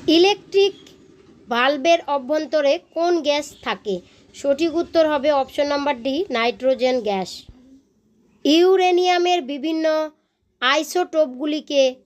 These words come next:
কোন পদ্ধতির সাহায্যে পৃথকীকরণ করা হয়? সঠিক উত্তর হবে অপশন নাম্বার ডি, গ্যাসিয়াস ডিফিউশন। কোনো পরমাণুর নিউক্লিয়াসে অবস্থিত প্রোটনের সংখ্যাকে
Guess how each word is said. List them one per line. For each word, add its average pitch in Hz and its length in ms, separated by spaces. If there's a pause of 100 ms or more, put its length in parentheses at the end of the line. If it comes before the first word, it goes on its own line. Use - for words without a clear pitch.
(100)
কোন 349 220 (140)
পদ্ধতির 302 580
সাহায্যে 254 600 (440)
পৃথকীকরণ 294 840
করা 254 320
হয়? 190 320 (640)
সঠিক 320 420
উত্তর 392 300
হবে 349 240 (140)
অপশন 277 340
নাম্বার 311 380
ডি, 277 140 (340)
গ্যাসিয়াস 311 640 (200)
ডিফিউশন। 269 680 (340)
কোনো 320 280 (100)
পরমাণুর 330 640
নিউক্লিয়াসে 302 720
অবস্থিত 285 600
প্রোটনের 294 600
সংখ্যাকে 262 680